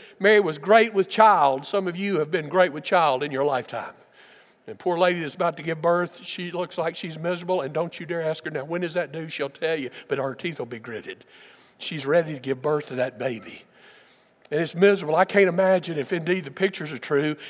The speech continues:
if indeed, I, I've always thought Mary and Joseph came a little early, and while they were there, the time came that she would be delivered. I'm hoping she arrived on her seventh or eighth month.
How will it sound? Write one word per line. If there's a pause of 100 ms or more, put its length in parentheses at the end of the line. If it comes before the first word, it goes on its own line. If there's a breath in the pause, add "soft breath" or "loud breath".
(140 loud breath)
if
indeed,
I,
I've
always
thought
Mary
and
Joseph (220 loud breath)
came
a
little
early,
and
while
they
were
there, (220 loud breath)
the
time
came
that
she
would
be
delivered.
I'm
hoping
she
arrived
on
her (220 loud breath)
seventh
or
eighth
month.